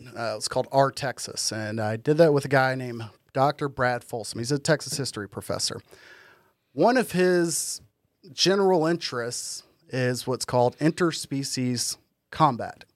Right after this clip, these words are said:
or more commonly understood as, like, back in the eighteen hundreds, like, for circuses and vaudeville type stuff, they would get different types of animals to fight and cage fight. So all your, like, bizarre, could a bear take on a lion?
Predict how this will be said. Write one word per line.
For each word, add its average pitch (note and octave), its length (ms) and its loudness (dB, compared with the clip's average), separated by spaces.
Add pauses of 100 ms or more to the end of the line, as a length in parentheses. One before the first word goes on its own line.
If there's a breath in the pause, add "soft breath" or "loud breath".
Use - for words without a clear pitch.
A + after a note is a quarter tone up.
(680 soft breath)
or B2 460 4 (160)
more B2 340 -2
commonly B2 500 2
understood A#2 440 -2
as, A#2+ 180 0
like, A2+ 260 -2 (120)
back E3 240 2
in E3 60 0
the E3 60 2
eighteen C#3+ 340 -4
hundreds, A#2 540 -2
like, A2 220 -2
for A2+ 380 2 (560)
circuses C3+ 800 0
and A2+ 320 -6
vaudeville B2+ 420 2
type B2 260 -6
stuff, C3 400 2 (340)
they C3 200 4
would C#3+ 180 4
get C3+ 280 -2 (420)
different - 300 -4
types C#3+ 340 0
of C#3 100 -2
animals E3 640 2
to C3 120 -4
fight D3 400 4
and C#3 100 -10
cage E3 300 2
fight. - 260 -6
So - 140 4
all E3 180 8
your, E3 140 2
like, D3 220 0
bizarre, C3+ 540 -4 (500 soft breath)
could D#3+ 160 4
a D#3 60 0
bear C3+ 440 0 (300)
take C#3 220 -2
on B2 120 4
a A2+ 60 2
lion? B2 460 4